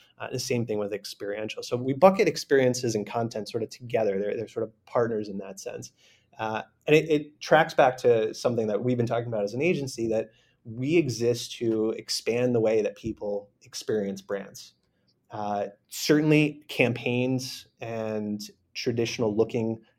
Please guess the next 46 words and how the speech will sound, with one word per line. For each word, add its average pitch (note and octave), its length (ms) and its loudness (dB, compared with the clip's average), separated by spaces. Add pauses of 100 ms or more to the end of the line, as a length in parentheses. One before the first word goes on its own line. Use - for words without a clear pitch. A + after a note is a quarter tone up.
ad-, A#2+ 420 -2
advertising A2+ 600 -2
and F#2+ 80 -6
ad-like G#2 460 -4
objects A2+ 680 -4
is, G2+ 340 -8
is A2+ 100 -14
one G#2+ 280 -4
way G#2 160 2
that G2+ 120 -6
you G#2+ 100 -8
can A2+ 100 -12
experience G#2 500 -10
a - 40 -12
brand. G2+ 400 -10 (440)
But C3 100 4
we C#3 40 12
like D#3 140 8
to E3 60 2
think C#3 180 2
about, A2+ 160 6
like, A2+ 180 2
what's B2 160 0
the - 80 -8
campaign A#2 580 -2
verse G#2 540 -4
that G#2 140 0
we G#2+ 100 -2
can G#2 260 -10
create? G2+ 500 -8 (320)
There's A#2+ 180 -2
the - 80 -6
campaign, C#3+ 600 4
but A#2+ 100 0
then C3 120 2
there's, A#2+ 160 4
like, A2 140 0
the G#2+ 100 -6
universe C3 540 2
around A#2 380 0
it, F#2 140 -4
the G2+ 80 -6
multiverse A2+ 540 0
around B2 340 0
it, G2 180 -4
where A#2 400 0